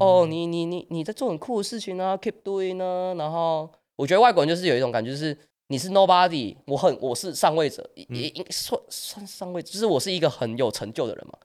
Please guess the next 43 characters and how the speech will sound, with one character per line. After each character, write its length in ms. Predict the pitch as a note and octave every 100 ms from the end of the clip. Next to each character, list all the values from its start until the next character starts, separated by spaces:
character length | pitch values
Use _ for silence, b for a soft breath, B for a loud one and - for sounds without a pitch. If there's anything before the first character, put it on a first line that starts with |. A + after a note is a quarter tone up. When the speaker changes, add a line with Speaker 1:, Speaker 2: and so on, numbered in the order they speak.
| _
Speaker 2:
你 100 | -
也 60 | B2+
知 60 | A2+
道 60 |
他 120 | C3
是 100 | B2+
一 40 | C3+
个 80 | A2
很 60 |
有 60 | G#2
成 140 | -
就 120 | F#2+
的 60 | F#2
人， 80 | - b _ _ -
但 120 | A3
他 80 | -
还 60 |
是 100 | F3
会 120 | G3+ G3+
愿 120 | G3
意 40 |
给 140 | F3 D3+
你 80 |
很 140 | C#3 A#2+
大 200 | - C#3
的 80 | A#2
鼓 220 | - G#2
励， 220 | A#2 - _ _
Speaker 1:
对。 200 | A2 F#2
Speaker 2:
给 160 | G2 B2
一 80 | D#3
些 460 | E3 D#3 D3+ D#3 - _ _
正 200 | G3 C#3+
在 280 | C#3+ D3+ C3 -
逐 240 | - C3 C3
渐， 320 | E3 D3+ A#2+ C#3 -
或 120 | F3
者 80 | C#3+
是 60 | D#3
他 500 | - D#3+ D#3+ D#3+ D#3+ _ -
有 340 | A#2 G2+ G#2 _ _ _
可 120 | A#2
能 320 | G#2+ G#2 G#2